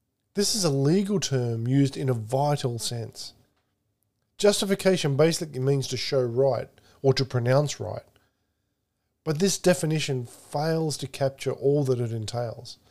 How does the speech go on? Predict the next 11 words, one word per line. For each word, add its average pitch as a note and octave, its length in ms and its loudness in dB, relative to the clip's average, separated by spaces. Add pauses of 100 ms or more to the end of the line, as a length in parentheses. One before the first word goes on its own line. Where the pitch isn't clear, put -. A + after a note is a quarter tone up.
(600)
God G#3 260 6
does G3+ 240 6
not F3+ 240 2
merely D#3+ 360 2
pronounce C#3+ 500 0
us A#2+ 160 -2
right, A#2+ 200 0
he E3+ 120 0
makes D#3 460 2
us G#2 180 -6
right. G2+ 240 -8